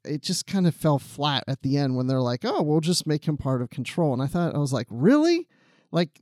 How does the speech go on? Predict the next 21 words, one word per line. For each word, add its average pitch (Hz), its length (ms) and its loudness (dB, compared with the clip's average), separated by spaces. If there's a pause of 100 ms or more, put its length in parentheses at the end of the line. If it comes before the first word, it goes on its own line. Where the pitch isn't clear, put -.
that 226 180 0
just - 220 -4
seems 247 180 0
like 202 160 -2
a 131 60 -8
cop-out. 117 580 -2
Like, 131 220 -4
"Oh, 226 160 4
we 170 160 6
didn't 196 180 4
know 175 100 4
what 170 160 2
to 139 80 -6
do 156 160 4
with 175 160 4
him, 170 140 2
so 139 160 -4
we'll 131 140 -4
just 127 300 -4 (100)
put 139 200 -6
him 127 300 0